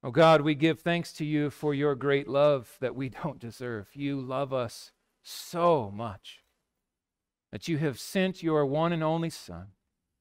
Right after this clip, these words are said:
that whoever, to the ends of the earth, whoever believes should not perish under your wrath eternally in the fires of hell, but experience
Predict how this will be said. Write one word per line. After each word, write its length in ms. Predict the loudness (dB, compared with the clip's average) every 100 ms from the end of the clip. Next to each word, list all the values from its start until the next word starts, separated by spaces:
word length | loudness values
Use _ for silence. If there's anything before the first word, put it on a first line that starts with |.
| _ _ _ _
that 200 | 2 2
whoever, 760 | 2 2 2 4 6 6 4 -4 0
to 100 | 0
the 180 | 4
ends 340 | 4 2 0 0
of 120 | 0
the 160 | 2 2
earth, 240 | 2 2
whoever 320 | 4 4 4
believes 960 | 2 2 2 2 0 -4 -10 -14 -14 -18 _ _ _ _ _ _ _ _ _
should 420 | 2 6 6 6
not 360 | 4 4 2 -2
perish 840 | 2 6 6 4 -4 -12 -14 -18 _ _ _ _ _ 4
under 400 | 4 6 4 6
your 220 | 6 6
wrath 460 | 6 6 4 -2 -10
eternally 880 | -6 -6 -2 4 6 6 4 2 2
in 80 | 0
the 80 | -8
fires 560 | -4 2 6 4 2
of 140 | -8 0
hell, 260 | 4 4
but 480 | 2 2 4 2 -4 _ _ _ _ _ _ _ _ _ _ _ _ _ _ -10
experience 1120 | -10 -10 -6 4 6 6 4 -4 -14 -18